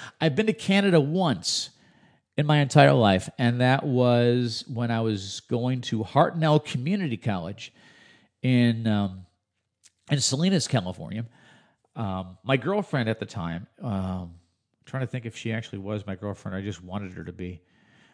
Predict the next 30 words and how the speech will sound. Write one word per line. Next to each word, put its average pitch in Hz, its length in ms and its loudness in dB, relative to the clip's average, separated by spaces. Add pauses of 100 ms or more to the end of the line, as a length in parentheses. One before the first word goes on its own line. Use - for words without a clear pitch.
(100)
I - 80 -2
don't 202 180 4
think 180 160 -2
she 139 180 -2
actually 135 300 -2
was, 101 480 -6
and 98 100 -8
this 110 160 -8
was 104 140 -2
a 95 40 -2
ploy 107 360 -2
to, 95 160 0
to 92 180 -10
get 101 220 -2
her 104 120 -2
to 95 80 -6
say 95 200 -4
yes 101 300 -4
to 95 100 -12
going 92 240 -6
out 110 160 -6
with 87 100 -14
me, 85 160 -14 (480)
lived 117 380 0
in 107 300 -6
Moses 151 480 -2
Lake, 113 520 -2 (120)
Wisconsin, 113 540 -2
or 98 160 -4
Wisconsin, - 540 -20